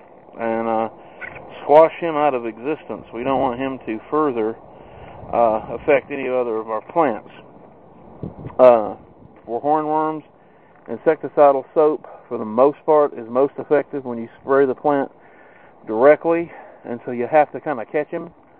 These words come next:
I haven't been in the garden for a couple of days, and that's when a hornworm can really set in. Uh, but not to fear, we'll have more tomatoes than we will, uh, have lost.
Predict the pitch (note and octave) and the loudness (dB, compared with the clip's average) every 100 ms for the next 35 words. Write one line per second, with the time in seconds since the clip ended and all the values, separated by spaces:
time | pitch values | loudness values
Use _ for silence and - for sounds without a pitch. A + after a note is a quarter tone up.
0 | - - - - - A2+ C#3+ C3 - C3+ | -20 -20 -20 -4 -2 2 2 2 -2 -2
1 | C#3+ C3 B2+ C3+ C#3 C#3+ B2 - C#3 A#2+ | -2 -4 0 0 0 -6 -8 -4 -2 0
2 | B2 C3+ C#3+ D3 C#3+ A2+ A#2 A#2 - C3 | 2 4 2 2 -4 -6 -6 -6 0 2
3 | B2+ A#2 C3+ C3 C3 C3 - B2+ C3 A#2+ | 2 2 2 2 0 -4 -8 -4 -2 -2
4 | A#2 - - - - - - - - - | -4 -10 -20 -20 -20 -20 -20 -20 -4 6
5 | C3 C#3 D3 D3 C#3+ - - - - - | 6 6 0 -4 -10 -20 -20 -20 -20 -20
6 | - - - - - - - - - - | -20 -20 -20 -20 -20 -20 -20 -20 -20 -20
7 | - G2+ A2+ G#2+ - - - - A#2+ A#2 | -6 0 0 0 -8 -20 -20 -6 2 2
8 | A2 - - - - _ _ _ _ _ | 0 -8 -20 -20 -20 _ _ _ _ _
9 | _ - _ _ - C3+ C#3+ D3+ - C#3+ | _ -20 _ _ -10 -6 -6 -8 -4 0
10 | C#3 C3 C3+ C#3+ C3+ B2+ D3 D3 - C#3 | 0 0 -2 0 0 0 0 -2 -4 -2
11 | C3+ C3 C3 B2 B2 B2 B2+ A#2+ A#2+ A#2+ | -2 0 -2 -4 -8 -6 -6 -4 -4 -6
12 | - - A#2+ A2+ A2 B2+ A#2+ A2 A#2 A#2 | -12 -16 0 2 2 2 -2 2 4 4
13 | G#2+ | 2